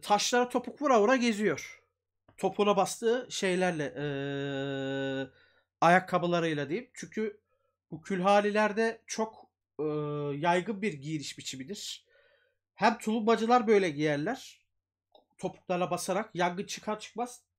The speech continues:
ayakkabıları bırakıp koşarlar. Ya da kavga durumunda da ayakları bırakıp yalan ayak, hiç engel olmasın, ayakta sıkıntı yapmasın diye yalan ayak hasmına koşarlar ya da oradan uzaklaşırlar bir şey yaptıktan sonra.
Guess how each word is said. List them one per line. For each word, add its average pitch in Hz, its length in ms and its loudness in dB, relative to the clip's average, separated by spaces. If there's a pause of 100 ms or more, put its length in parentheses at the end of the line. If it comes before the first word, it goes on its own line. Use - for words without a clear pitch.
(140)
ayakkabıları 180 800 -2
bırakıp 170 460 -6 (160)
koşarlar. 185 600 -2 (1000)
Ya 175 180 4
da 247 200 4
kavga 190 400 4
durumunda 220 460 2
da 294 300 2 (220)
ayakları 190 480 4
bırakıp 220 360 -2
yalan 214 280 4
ayak, 226 320 4
hiç - 320 -10 (240)
engel 165 300 4
olmasın, 202 360 2
ayakta 180 480 0
sıkıntı - 380 -8
yapmasın 185 460 -4
diye 240 300 0 (340)
yalan 196 260 2
ayak 247 200 0
hasmına 202 320 -2
koşarlar 202 420 -4
ya 196 120 -4
da 214 100 0
oradan 185 260 -2
uzaklaşırlar 160 680 -8
bir 143 40 -14
şey - 140 -8
yaptıktan 139 400 -8
sonra. 175 440 -10